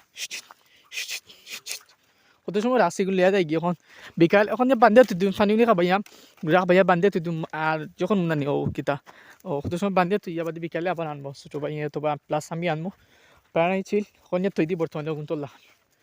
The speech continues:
ক্লোজত, ক্লোজত করে লিয়া যায় গিয়ে। যাও, যাও, যাও। আমরা খুব করে আইছি, ডগও দাও, ব্ল্যাক। এটা হলো ব্ল্যাক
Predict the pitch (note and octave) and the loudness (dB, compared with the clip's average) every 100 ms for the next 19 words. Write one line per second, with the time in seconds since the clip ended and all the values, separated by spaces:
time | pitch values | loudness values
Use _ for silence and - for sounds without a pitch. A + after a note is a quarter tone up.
0 | _ _ _ - F3+ G3 G3 - F3 F#3 | _ _ _ -10 -6 0 0 0 -2 0
1 | F3+ F3 D#3+ D#3+ D3+ E3+ G3+ A3 A3+ G#3+ | 0 2 2 2 0 -2 -2 0 -2 -4
2 | - - - - _ _ _ _ _ - | -6 -8 -8 -12 _ _ _ _ _ -20
3 | _ - - _ _ _ - - - - | _ -20 -20 _ _ _ -8 -6 -6 -8
4 | - - - _ - _ _ - - _ | -16 -20 -20 _ -20 _ _ -20 -20 _
5 | - _ _ _ E3+ F3 F#3+ G#3+ G3+ F3 | -20 _ _ _ -4 -4 -4 -4 -2 -4
6 | D#3 E3 F3 D#3 C3+ C#3 C#3+ - - _ | -4 -4 -4 -8 -10 -4 -4 -6 -16 _
7 | - F#3 F#3 D3 F3 | -6 -4 -4 -2 -2